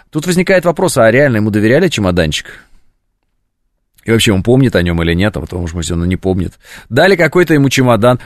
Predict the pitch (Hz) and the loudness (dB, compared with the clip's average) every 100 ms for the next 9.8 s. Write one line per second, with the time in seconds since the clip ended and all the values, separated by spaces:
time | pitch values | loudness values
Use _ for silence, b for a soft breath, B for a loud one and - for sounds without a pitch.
0 | B 202 214 208 220 165 - B - 110 | B 0 2 2 2 0 -4 B -2 -2
1 | 104 - b b 50 58 - - 160 180 | -4 -12 b b -12 -12 -6 -4 -2 0
2 | 180 180 139 147 101 - - - _ _ | 2 2 4 2 0 -6 -10 -14 _ _
3 | b b b - 98 160 156 135 120 104 | b b b -6 0 2 4 4 2 0
4 | 95 101 110 113 95 73 - - 53 - | 0 0 -2 0 0 -2 -8 -12 -12 -12
5 | - - 76 82 120 127 - 165 127 - | -12 -10 -10 -2 0 0 0 0 -2 0
6 | 98 85 107 107 113 117 139 110 92 110 | 0 0 0 0 2 2 2 0 -2 -2
7 | 139 - 92 127 104 87 - - - 120 | 0 -2 0 0 0 -2 -4 -4 0 2
8 | 120 73 80 98 92 113 113 98 - 87 | 2 0 -4 -4 -4 -2 -2 0 -4 -6
9 | 98 143 - - - - 76 | -4 -4 -4 -10 -8 -6 -8